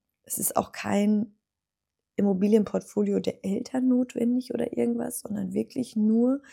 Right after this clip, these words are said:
deine Bereitschaft, dein Willen, sich diese Sprache anzueignen und zu verstehen, was der Banker von dir möchte.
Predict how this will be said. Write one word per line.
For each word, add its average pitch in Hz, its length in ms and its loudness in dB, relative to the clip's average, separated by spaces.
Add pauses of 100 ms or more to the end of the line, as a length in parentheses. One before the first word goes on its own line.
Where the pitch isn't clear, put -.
(960)
deine 220 300 4
Bereitschaft, 208 680 -2
dein 214 340 4
Willen, 269 520 2 (480)
sich - 420 -4
diese 254 580 4
Sprache - 520 0
anzueignen 233 720 -2
und 214 100 -4
zu - 160 -10
verstehen, 220 840 0
was 190 160 -4
der - 80 0
Banker 208 340 -4
von 214 180 -6
dir 185 120 -2
möchte. - 520 -6